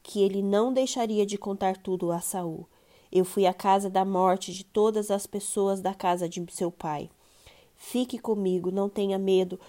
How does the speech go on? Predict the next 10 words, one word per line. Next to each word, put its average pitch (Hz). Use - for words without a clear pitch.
porque 190
quem 208
procura 226
a 196
minha 202
morte 196
procura 214
também 220
a 277
sua. 208